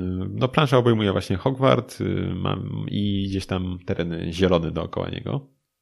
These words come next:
Yy, yy, yy, więc tak, no, odbieramy gdzieś tam zadania od postaci, tak, mamy jakąś krótką rozmowę i musimy gdzieś tam pójść, coś tam znaleźć, yy, tego typu rzeczy. Yy, też fajnie, że mamy, yy, w menusach, yy,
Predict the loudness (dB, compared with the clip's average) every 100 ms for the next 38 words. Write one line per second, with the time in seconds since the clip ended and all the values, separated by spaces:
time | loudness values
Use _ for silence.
0 | _ _ _ _ _ _ -6 -6 -4 -2
1 | 2 4 4 0 0 2 4 4 4 2
2 | 2 6 6 6 4 2 2 4 6 6
3 | 6 2 -2 6 6 6 -2 0 2 2
4 | 2 -2 -4 -6 -2 0 2 2 2 4
5 | 2 2 -2 -8 -4 -4 -4 -4 0 2
6 | 2 -2 -6 -4 0 0 0 -6 -12 -8
7 | -6 -6 -6 -8 -8 -8 -10 -10 -6 -6
8 | -6 -4 0 0 0 -4 -12 _ _ -8
9 | -4 -2 0 0 0 0 2 2 0 0
10 | 0 2 2 0 -2 -8 -4 0 0 0
11 | -2 -6 -6 -4 -4 -4 -4 -2 -2 -4
12 | -12 -8 -6 -8